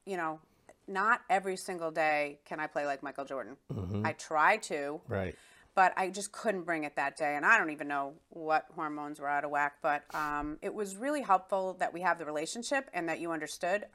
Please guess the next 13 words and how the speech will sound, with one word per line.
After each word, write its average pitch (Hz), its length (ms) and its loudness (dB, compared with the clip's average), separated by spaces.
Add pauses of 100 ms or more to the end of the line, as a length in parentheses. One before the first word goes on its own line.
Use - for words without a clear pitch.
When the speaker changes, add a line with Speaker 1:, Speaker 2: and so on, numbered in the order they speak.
(240)
Speaker 1:
Like, 180 200 -4
there 202 120 -2
was 202 160 -6
no 254 480 2 (480)
getting 214 300 4
to 196 140 -4
the 170 100 -4
answer 240 400 -4
that - 180 -10
day. - 340 -6
Speaker 2:
Yeah. 104 280 -4 (140)
Speaker 1:
And 208 240 -8 (140)
ironically, 208 880 0